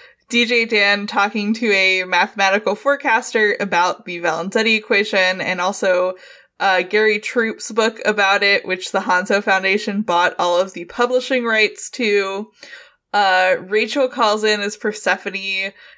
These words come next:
and, uh, asks D J Dan why he's, like, so quick and shutting down other people on his show, and says, like, he should listen to his caller's thoughts. Um, D J atte-, D J Dan attempts to track the call, but fails.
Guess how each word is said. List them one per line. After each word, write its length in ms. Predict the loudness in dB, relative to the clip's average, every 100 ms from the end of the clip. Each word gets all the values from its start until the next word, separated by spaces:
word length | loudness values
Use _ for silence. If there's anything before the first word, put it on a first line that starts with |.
| _ -2
and, 480 | 2 2 0 -4 -6 -2
uh, 500 | 0 0 0 -2 -4 _ _ _ _
asks 680 | -2 0 0 -2 -8 -8 -8 -10 _ _ _ _ -6
D 180 | -4 -2
J 220 | 0 0
Dan 360 | 2 2 2
why 160 | 2 0
he's, 280 | 0 -2 0
like, 200 | 0 0
so 260 | -2 0
quick 400 | -2 -2 0 0
and 160 | -2 -4
shutting 400 | -2 0 -2 -2
down 320 | 0 0 -2
other 300 | -4 -4 -6
people 360 | -4 -2 0 0
on 260 | 0 0
his 120 | -2 -2
show, 580 | 0 0 0 0 -2 -6 -20 -8
and 140 | -4 0
says, 220 | 0 0
like, 140 | 0
he 160 | 0 -4
should 220 | -2 -4
listen 360 | -2 -2 -2 -2
to 160 | -2 -2
his 200 | -4 -6
caller's 520 | -4 -2 0 -2 -2
thoughts. 680 | 2 4 2 0 -6 -10 -10 -16 -20 _ _
Um, 600 | 2 2 2 -2 -8 -14 -14 _ _ _ _ -8 -4
D 180 | 0 0
J 220 | 2 0
atte-, 520 | 0 -2 -2 -6 -8
D 140 | -2 0
J 160 | 0
Dan 240 | 0 2 0
attempts 360 | 0 -4 -4
to 160 | -8 -8
track 480 | -4 0 0 2 2
the 120 | 2
call, 480 | 2 2 2 2 0
but 260 | 0 0
fails. 840 | 0 2 2 2 2 0 -4 -8